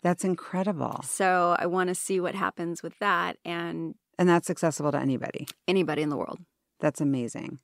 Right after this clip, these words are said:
Speaker 1: And is your executive coaching something you can do, um, video conference?
Speaker 2: Yeah,
Speaker 1: So
Speaker 2: I
Speaker 1: you
Speaker 2: have a
Speaker 1: could
Speaker 2: lot
Speaker 1: do
Speaker 2: of
Speaker 1: it from
Speaker 2: clients.
Speaker 1: Spain or from Costa Rica or
Speaker 2: You
Speaker 1: you
Speaker 2: can
Speaker 1: needed
Speaker 2: especially
Speaker 1: to.
Speaker 2: do it from Costa Rica since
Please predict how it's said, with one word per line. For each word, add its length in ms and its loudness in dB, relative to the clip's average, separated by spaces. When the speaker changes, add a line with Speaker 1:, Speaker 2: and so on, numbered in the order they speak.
Speaker 1:
And 140 6
is 160 2
your 120 4
executive 440 0
coaching 520 2
something 300 2
you 120 8
can 140 2
do, 540 4
um, 360 2
video 300 2
conference? 560 -6
Speaker 2:
Yeah, 220 -2
Speaker 1:
So 140 -4
Speaker 2:
I 20 2
Speaker 1:
you 80 2
Speaker 2:
have 80 0
a 40 0
Speaker 1:
could 40 2
Speaker 2:
lot 80 0
Speaker 1:
do 60 2
Speaker 2:
of 20 2
Speaker 1:
it 80 -6
from 80 -2
Speaker 2:
clients. 140 -2
Speaker 1:
Spain 280 -2
or 80 -2
from 160 -8
Costa 280 -4
Rica 240 -4
or 260 -4
Speaker 2:
You 80 -4
Speaker 1:
you 60 -4
Speaker 2:
can 200 2
Speaker 1:
needed 140 2
Speaker 2:
especially 300 2
Speaker 1:
to. 80 -2
Speaker 2:
do 40 0
it 80 -6
from 140 -8
Costa 300 -4
Rica 220 0
since 440 -2